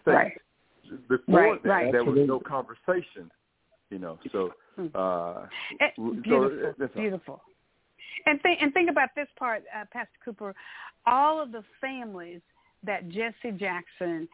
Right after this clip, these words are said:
Speaker 2: helped to get out of foreclosure. See, we don't, we don't hear, unless we read about the history of
Speaker 1: Oh, yeah.
Speaker 2: what Jesse Jackson did during,
Speaker 1: Out of jail.
Speaker 2: uh, Operation Push, uh, the ones he helped to get out of jail, the ones that he went across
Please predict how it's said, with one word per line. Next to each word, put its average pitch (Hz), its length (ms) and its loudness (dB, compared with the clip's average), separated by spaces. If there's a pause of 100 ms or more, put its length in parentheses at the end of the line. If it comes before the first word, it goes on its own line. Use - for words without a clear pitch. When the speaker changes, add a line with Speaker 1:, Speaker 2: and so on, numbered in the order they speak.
(260)
Speaker 2:
helped - 560 0 (560)
to 226 80 -2
get 190 440 0
out 190 180 4
of 180 120 -10 (240)
foreclosure. 202 880 -8 (300)
See, 294 100 -8
we 285 140 -4
don't, 320 260 -4 (220)
we 277 100 -2
don't 285 280 -4
hear, 254 220 -8
unless 233 280 -6 (100)
we 233 120 0
read 208 400 4
about 240 400 4 (400)
the 190 80 -6
history 240 580 -2
of 190 100 -4
Speaker 1:
Oh, - 20 -6
yeah. 175 60 -6
Speaker 2:
what 202 220 0
Jesse 190 380 -6
Jackson 190 520 2
did 196 380 4
during, 196 340 0
Speaker 1:
Out 127 140 6
of 120 60 -4 (140)
jail. 143 200 4
Speaker 2:
uh, 170 120 4 (120)
Operation 190 500 0 (100)
Push, 269 260 4 (400)
uh, 247 180 2 (100)
the 202 80 -12
ones 220 340 -8
he 262 140 -10
helped 247 280 -10
to 240 60 -12
get 214 240 -10
out 208 200 -8
of 220 120 -12
jail, 220 280 -6
the 214 80 -14
ones 220 280 -12
that 214 160 -12
he 233 100 -12
went 214 240 -6
across 226 420 2